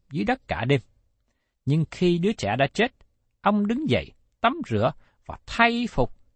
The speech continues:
vào đền thờ, thờ lại Đức Chúa Trời. Các tôi tớ của ông kinh ngạc bởi những hành động như vậy. David giải thích, "Khi đứa trẻ còn sống, ta kiêng ăn khóc lóc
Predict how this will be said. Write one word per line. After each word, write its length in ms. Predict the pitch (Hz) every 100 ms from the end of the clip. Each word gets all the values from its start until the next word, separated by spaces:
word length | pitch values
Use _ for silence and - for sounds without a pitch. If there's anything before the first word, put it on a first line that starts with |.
| _
vào 280 | 123 147 131
đền 240 | 135 123 110
thờ, 360 | 123 120 95 - -
thờ 280 | - 131 92
lại 240 | 90 78 120
Đức 120 | 185 -
Chúa 100 | 233
Trời. 200 | 135 - _ _ _ _ _ _ _ _ _
Các 180 | - - -
tôi 220 | 156 143
tớ 180 | 160 202
của 100 | -
ông 120 | 165 156 _
kinh 240 | 226 214 156
ngạc 180 | 113 -
bởi 200 | - 104
những 140 | 165 185
hành 220 | - 160
động 200 | 104 82 160
như 120 | 202
vậy. 200 | 117 - _ _ _ _ _ _ _ _ _ _ -
David 400 | 110 117 104 147 -
giải 360 | 104 92 76
thích, 160 | - 185 - _ _ _ _ _ _ _ _ _
"Khi 160 | 285
đứa 100 | 277
trẻ 200 | 311 - 185
còn 160 | 151 90
sống, 240 | - 233 - _ _ _ _
ta 140 | - 143
kiêng 320 | - 160 170
ăn 240 | 170 175
khóc 260 | 156 - -
lóc 140 | 254